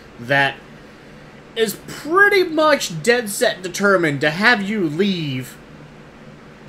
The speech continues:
after eight minutes. If not sooner. Because it is entirely possible for some people to have not even gotten into that room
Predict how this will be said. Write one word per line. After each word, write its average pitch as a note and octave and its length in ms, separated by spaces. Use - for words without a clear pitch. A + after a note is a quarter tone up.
after F#3 400
eight E3+ 200
minutes. C3 440
If A3+ 220
not D#3+ 220
sooner. E3 360
Because D3 320
it G3 100
is G#3 120
entirely G3 480
possible F#3+ 480
for D#3+ 120
some D#3+ 240
people D3+ 340
to C#3+ 300
have C3 540
not D3+ 160
even C#3+ 320
gotten D3 400
into B2+ 720
that C3 260
room C3 460